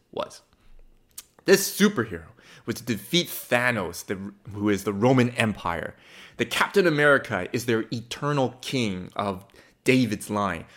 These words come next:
to lead them and destroy Thanos and free them from Thanos' grip and tyranny, and once again,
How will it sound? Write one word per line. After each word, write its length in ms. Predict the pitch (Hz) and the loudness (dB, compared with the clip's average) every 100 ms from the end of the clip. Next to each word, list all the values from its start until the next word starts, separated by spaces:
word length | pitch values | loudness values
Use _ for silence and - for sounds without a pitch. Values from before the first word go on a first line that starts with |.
| - | -4
to 100 | 147 | -2
lead 440 | 120 143 202 180 | 0 2 4 4
them 180 | 131 113 | 4 2
and 120 | 95 | 0
destroy 720 | 104 107 - - 175 165 156 156 | -4 -4 -6 0 4 6 6 4
Thanos 720 | - - 131 127 123 120 113 | -2 0 2 4 2 0 -2
and 140 | 101 95 | -8 -10
free 440 | - - 151 170 | -14 -8 0 2
them 200 | 127 98 | 2 0
from 220 | 92 92 | -2 -6
Thanos' 640 | 92 - 131 135 120 107 - | -2 2 4 2 -2 -4 -6
grip 380 | 104 113 104 - - - - - | -2 0 0 -6 -20 -20 -20 -4
and 320 | 113 110 101 | 0 0 -2
tyranny, 480 | - 143 147 104 98 | -2 2 2 2 -2
and 260 | 107 107 139 | -4 -2 4
once 300 | 233 220 185 | 6 6 4
again, 640 | 143 143 135 135 131 | 4 4 6 4 0